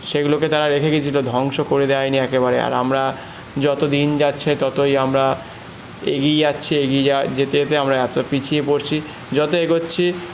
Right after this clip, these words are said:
মানে আমাদের এগোনো মানে হচ্ছে গাছপালা, নদী নালাকে বন্ধ করে এগিয়ে যেতে হচ্ছে, সুড়ঙ্গ পথ করতে হচ্ছে, মাটির তলা দিয়ে বিভিন্ন রকমভাবে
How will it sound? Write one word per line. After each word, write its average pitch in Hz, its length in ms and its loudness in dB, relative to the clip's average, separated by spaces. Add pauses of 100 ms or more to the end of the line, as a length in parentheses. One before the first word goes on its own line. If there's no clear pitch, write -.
(120)
মানে 135 160 0 (120)
আমাদের 147 420 0
এগোনো 147 340 2
মানে 160 200 2
হচ্ছে 151 260 0
গাছপালা, 135 580 0
নদী 131 280 2
নালাকে 135 320 2
বন্ধ 127 340 2
করে 139 240 2
এগিয়ে 131 180 2
যেতে 135 200 0
হচ্ছে, 131 260 0
সুড়ঙ্গ 151 460 2
পথ 151 200 2
করতে 147 280 0
হচ্ছে, 147 220 0
মাটির 135 380 0
তলা 139 200 2
দিয়ে 143 340 2 (920)
বিভিন্ন 156 340 2
রকমভাবে 151 680 0